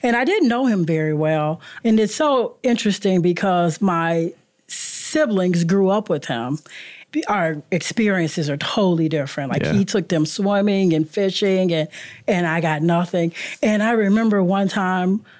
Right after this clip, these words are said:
Speaker 1: I was talking to my father, and he couldn't remember my name. And he called me Tiger. And I knew he couldn't remember my name because we hardly ever saw each other.
Speaker 2: Yeah.
Speaker 1: My father was very, very honest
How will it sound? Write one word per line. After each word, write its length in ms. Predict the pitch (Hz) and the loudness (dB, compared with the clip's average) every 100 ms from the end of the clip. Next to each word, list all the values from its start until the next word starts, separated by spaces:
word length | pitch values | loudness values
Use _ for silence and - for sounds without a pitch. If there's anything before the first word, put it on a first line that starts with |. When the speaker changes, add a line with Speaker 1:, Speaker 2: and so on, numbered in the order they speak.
| - | -4
Speaker 1:
I 80 | 180 | 0
was 180 | 175 | 0
talking 320 | - 190 180 185 | 0 -2 -2 -2
to 100 | 180 | 0
my 160 | 160 | 0
father, 400 | 151 185 170 170 | 0 -2 -2 -2
and 100 | 147 | 0
he 100 | 151 180 | 0 -2
couldn't 280 | - 180 | 0 2
remember 300 | 170 170 175 | 2 2 2
my 200 | 170 160 | 2 2
name. 520 | 151 151 151 151 160 165 - - - _ | 2 0 0 0 -2 -4 -10 -16 -18 _
And 100 | 190 | 0
he 80 | 175 | 0
called 320 | 170 190 170 | 2 0 0
me 80 | 156 | 0
Tiger. 680 | 135 175 151 143 120 139 151 _ _ _ _ - | -2 -2 -2 -2 -4 -6 -8 _ _ _ _ -2
And 100 | 180 | 0
I 80 | 185 | 2
knew 240 | 214 339 392 | 2 4 2
he 100 | 240 | 0
couldn't 260 | - 190 | 0 2
remember 340 | 170 165 156 156 | 2 2 2 0
my 200 | 151 143 | 0 0
name 320 | 151 147 151 | 0 0 -2
because 720 | 165 165 185 170 170 165 - _ _ _ - | -2 -2 0 2 0 -2 -8 _ _ _ -2
we 120 | 196 | 0
hardly 340 | 196 190 170 | 2 2 2
ever 180 | 170 156 | 2 0
saw 320 | 151 196 240 | -2 -2 0
each 200 | 190 - | -2 -2
other. 400 | 147 143 127 139 - | -2 -4 -6 -6 -2
Speaker 2:
Yeah. 220 | 117 131 - _ _ _ _ | -2 -2 -8 _ _ _ _
Speaker 1:
My 140 | 190 180 | -2 0
father 320 | 220 226 233 | 0 0 0
was 180 | 185 160 | -2 -2
very, 840 | 143 170 175 202 202 208 208 202 | -2 2 4 4 2 2 2 2
very 1040 | 185 160 165 175 170 175 175 175 170 180 - _ _ - | 0 -2 0 2 2 2 2 2 2 0 -4 _ _ -4
honest 680 | 151 139 139 175 196 - | -2 0 0 0 -2 -4